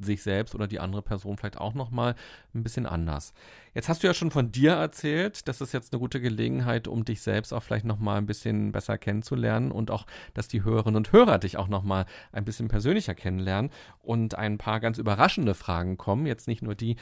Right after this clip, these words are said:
die ich mir überlegt habe für unser Gespräch, sondern der Zufall, das Schicksal entscheidet.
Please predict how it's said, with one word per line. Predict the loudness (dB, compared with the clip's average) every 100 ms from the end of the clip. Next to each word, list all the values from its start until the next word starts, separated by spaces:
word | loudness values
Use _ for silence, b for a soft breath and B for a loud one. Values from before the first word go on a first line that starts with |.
| B B -4
die | -2
ich | 2
mir | 2
überlegt | 6 6 4 2 0
habe | -2 0
für | -2
unser | -4 -4
Gespräch, | -6 -6 -4 -4 -2
sondern | 0 2 2 0
der | -4
Zufall, | -2 -4 0 0
das | 0 -2
Schicksal | -4 -4 -2 0
entscheidet. | -2 -4 -4 -4 -6 -10